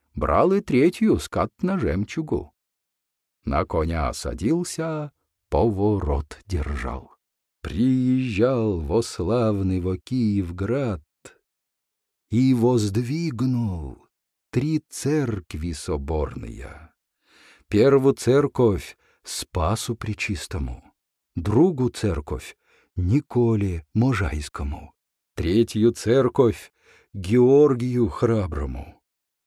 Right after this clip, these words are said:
Заводил тут пение церковное, устанавливал звоны колокольные. Чье имение, за того пускай идет.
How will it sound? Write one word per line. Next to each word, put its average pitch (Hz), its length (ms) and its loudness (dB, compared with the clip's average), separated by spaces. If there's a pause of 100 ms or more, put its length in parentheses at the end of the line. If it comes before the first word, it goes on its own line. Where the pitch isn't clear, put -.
(140)
Заводил 147 800 2 (100)
тут 147 200 2 (260)
пение 123 520 4
церковное, 110 1300 2 (280)
устанавливал 101 1080 2 (200)
звоны 92 760 2
колокольные. 92 1040 -2 (800)
Чье 139 540 2
имение, 131 1080 2 (260)
за 82 340 -2
того 104 500 0
пускай 87 600 -4
идет. 67 360 -12